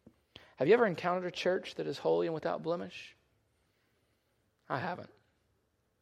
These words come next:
I haven't been to one. If I found it, I'd quit here and go there. But it's not out there.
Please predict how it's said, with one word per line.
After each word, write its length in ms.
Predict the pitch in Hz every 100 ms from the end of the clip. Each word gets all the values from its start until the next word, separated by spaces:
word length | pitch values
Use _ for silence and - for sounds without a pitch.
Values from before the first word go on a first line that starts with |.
| _ -
I 40 |
haven't 180 | 135 147
been 140 | 135
to 80 | 113
one. 180 | 98 107 - _ _ _ _ _ _ _ _ _ _
If 100 | -
I 40 | 151
found 240 | 156 160
it, 80 | 131
I'd 100 | 123
quit 180 | 165 131
here 160 | 156
and 80 | 139
go 160 | 131 135
there. 300 | 139 101 - _ _ _ _ - - - - - - - - _ _ _ _ _ _ _ _ _ _ _
But 120 | 151 139
it's 120 | 113
not 160 | 156
out 240 | 156 156 -
there. 180 | 101